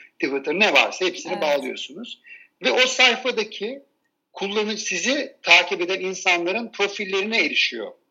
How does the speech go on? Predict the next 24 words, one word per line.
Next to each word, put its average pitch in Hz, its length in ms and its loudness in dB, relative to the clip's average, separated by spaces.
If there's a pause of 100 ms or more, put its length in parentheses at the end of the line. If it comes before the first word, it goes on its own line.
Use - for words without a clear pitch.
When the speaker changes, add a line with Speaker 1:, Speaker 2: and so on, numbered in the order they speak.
(120)
Speaker 1:
bu 131 80 -6
sayede, 104 540 -2
bu 165 60 -8
sistem. 190 560 -4 (460)
Ve 214 120 4
o 247 60 0
profillerin 180 800 0 (680)
yaptığı 208 500 2
paylaşımları 196 680 2
inceliyor. 139 560 -4 (140)
Speaker 2:
Evet, 208 260 -14 (340)
Speaker 1:
Ve 185 60 4
Speaker 2:
evet. 208 120 -6
Speaker 1:
kullandığı 208 500 4
kelimeleri 190 560 2
inceliyor. - 520 -6 (140)
Speaker 2:
<clears throat> 254 80 -6 (580)
Evet. 196 160 -4
Speaker 1:
Neleri 220 160 6
share 180 280 8
ettiğini, 143 320 -2
başka 151 260 2
hangi 214 160 0
sayfalara 151 560 2